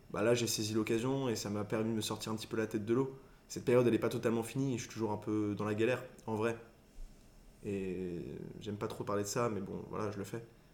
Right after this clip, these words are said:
Parce que ça fait du bien aussi. Et, euh... Ouais, je trouve ça fou que ce soit ça qui m'ait le plus impacté, ou en tout cas le premier réflexe qui me vienne. Mais ça m'a marqué.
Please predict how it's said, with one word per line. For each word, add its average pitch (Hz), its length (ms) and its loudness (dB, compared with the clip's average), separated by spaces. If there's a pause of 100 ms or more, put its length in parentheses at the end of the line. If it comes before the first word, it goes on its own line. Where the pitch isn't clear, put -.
(420)
Parce - 100 -18
que - 60 -14
ça - 60 -14
fait - 100 -12
du 104 60 -6
bien 101 120 0
aussi. 101 220 -6 (880)
Et, 101 260 0
euh... 101 880 0 (2250)
Ouais, 110 180 4
je - 60 -2
trouve - 140 -4
ça 123 100 2
fou 165 160 0
que 170 80 0
ce 120 100 -2
soit 120 160 0
ça 135 160 2
qui 131 140 -4
m'ait 113 80 2
le 107 80 0
plus 123 200 -6
impacté, 117 640 4
ou 104 80 2
en 104 40 0
tout - 120 -8
cas 123 100 2
le 113 80 4
premier 113 260 0
réflexe 113 280 0
qui - 120 -6
me 107 60 -2
vienne. 104 180 0 (800)
Mais 107 140 2
ça 117 120 0
m'a 110 100 2
marqué. 110 300 0